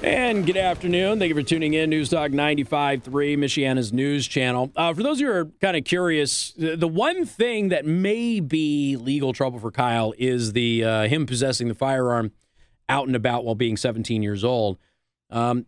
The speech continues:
there's a thing, though. His defense attorneys think that they can get him off of that charge, too. Uh, there is some, some laws in Wisconsin that allow a seventeen-year-old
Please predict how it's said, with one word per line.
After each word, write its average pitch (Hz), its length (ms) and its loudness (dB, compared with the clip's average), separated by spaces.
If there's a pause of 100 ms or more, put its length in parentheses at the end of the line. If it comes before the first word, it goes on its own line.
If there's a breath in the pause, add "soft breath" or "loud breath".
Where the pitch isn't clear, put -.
there's 202 280 -2
a 220 80 -2
thing, 240 260 0
though. 110 140 0
His 320 280 -2
defense 285 540 0
attorneys 131 500 0
think 170 220 -2
that 113 140 -16
they 175 160 -2
can 214 200 -6
get 190 220 -2
him 175 240 2
off 160 260 0
of 120 60 -8
that 165 220 0
charge, 110 400 -4
too. 151 320 -2 (340)
Uh, 104 140 -4
there 151 240 0
is 147 340 0
some, 131 340 0
some 127 200 -2
laws 214 360 0
in 160 120 0
Wisconsin 165 480 -2
that 127 100 0
allow 139 380 0
a 208 40 0
seventeen-year-old 131 800 -2